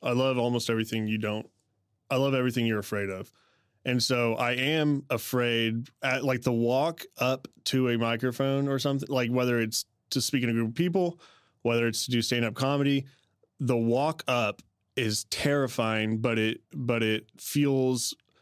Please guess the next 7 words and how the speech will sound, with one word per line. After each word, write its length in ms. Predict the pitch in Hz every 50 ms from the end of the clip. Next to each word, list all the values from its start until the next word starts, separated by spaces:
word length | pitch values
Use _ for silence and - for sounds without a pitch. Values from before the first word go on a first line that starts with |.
| _ _ _ _ _ _ _ _ _ _ _
it, 380 | - 127 117 113 113 117 - 139
my 220 | 127 117 117 113
adrenaline, 720 | 110 110 104 113 117 117 117 113 113 107 104 101 104 101 -
which 320 | - - 123 110 107 - -
turns 360 | - - 139 143 143 127 113
into 420 | 117 110 104 107 104 - - 110 104
excitement. 560 | 101 95 - - - 101 101 - - 98